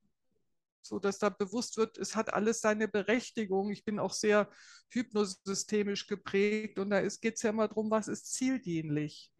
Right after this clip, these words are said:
Ja, was ist dienlich für das Ziel des Klienten? Und für den einen kann's das Bäume umarmen sein, für den anderen ist es vielleicht kognitives Wissen über Erf-, Erfolgsprinzipien der Natur, für sein Unternehmen.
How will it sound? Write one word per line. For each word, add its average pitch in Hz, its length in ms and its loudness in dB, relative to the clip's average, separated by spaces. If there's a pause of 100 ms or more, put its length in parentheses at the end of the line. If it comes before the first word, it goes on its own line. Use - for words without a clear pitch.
(360)
Ja, 180 140 0
was 247 180 2
ist - 200 4
dienlich 262 420 0
für 294 120 0
das 277 220 0
Ziel 247 200 -2
des 220 220 -2
Klienten? 175 800 -2 (240)
Und 208 160 -6
für 233 80 2
den 208 180 0
einen 185 240 4
kann's 175 320 -2
das 190 200 -2
Bäume 214 340 2
umarmen 226 480 2
sein, 226 440 4
für 240 160 0
den 208 200 2
anderen 202 360 0
ist 202 220 0
es 208 200 -4 (280)
vielleicht 196 360 0
kognitives 233 880 -2
Wissen 220 300 0
über 196 260 0
Erf-, 185 200 0
Erfolgsprinzipien 214 1200 -2
der 190 120 2
Natur, 196 640 0
für 185 160 -4
sein 180 220 0
Unternehmen. 185 760 2